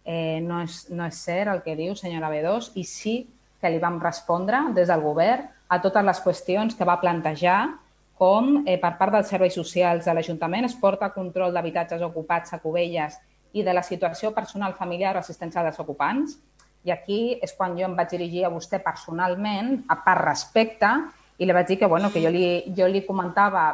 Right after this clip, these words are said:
per escrit, però vostè, que és tan important, sent consellera de la, de les persones, jo penso que té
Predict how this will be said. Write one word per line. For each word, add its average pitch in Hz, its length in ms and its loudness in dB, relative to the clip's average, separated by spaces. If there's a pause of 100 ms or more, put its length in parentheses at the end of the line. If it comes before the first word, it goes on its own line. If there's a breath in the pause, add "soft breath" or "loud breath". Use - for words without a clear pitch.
(140)
per 160 160 0
escrit, 240 560 -6 (420)
però 190 220 4
vostè, 185 380 -2
que 180 100 0
és - 80 -14
tan 190 160 -4
important, 185 600 -4
sent 175 200 -10
consellera 185 560 -2
de 151 80 2
la, 165 160 0
de 170 80 0
les 170 160 -4
persones, 220 720 -4 (340 soft breath)
jo 190 140 0
penso 185 380 -4
que 175 100 0
té 175 200 2